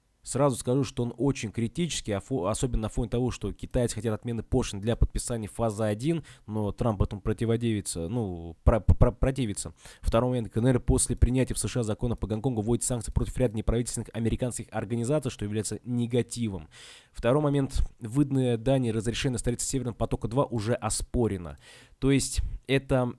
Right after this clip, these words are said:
те непосредственные факторы, на фоне чего фонды в рынке сейчас растут, они, по сути, неестественны. И подобная ситуация, к примеру говоря, была уже в две тысячи семнадцатом году, это я по памяти прекрасно помню, что, ам, рост М М В Б, к примеру, нашего рынка акций в семнадцатом году,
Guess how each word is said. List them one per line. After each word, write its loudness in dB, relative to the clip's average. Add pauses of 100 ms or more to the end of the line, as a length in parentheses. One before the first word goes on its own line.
(100)
те 2
непосредственные 0
факторы, -2
на -2
фоне 0
чего -2
фонды -4
в -4
рынке -2
сейчас -4
растут, -6
они, -4
по 0
сути, -6
неестественны. -2
И -8
подобная 0
ситуация, -2
к -20
примеру 0
говоря, 0
была -2
уже -2
в -6
две -6
тысячи -4
семнадцатом -8
году, -2
это -6
я -6
по -6
памяти -4
прекрасно -4
помню, -8 (400)
что, 0 (340)
ам, 0 (100)
рост 6
М 2
М 2
В 2
Б, 2
к -16
примеру, 6
нашего 4
рынка 0
акций -4
в -6
семнадцатом -2
году, 0